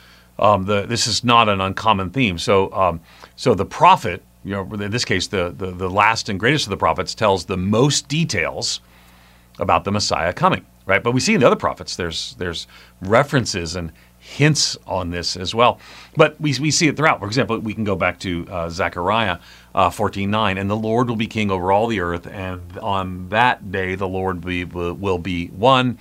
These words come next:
and his name one." So, so, so again, we see the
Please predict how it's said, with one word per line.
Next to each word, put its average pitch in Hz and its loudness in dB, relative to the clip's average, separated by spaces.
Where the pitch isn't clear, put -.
and 85 -4
his 87 -6
name 92 -2
one." 101 2
So, 120 4
so, 131 2
so 131 0
again, 151 2
we 113 2
see 190 2
the 143 2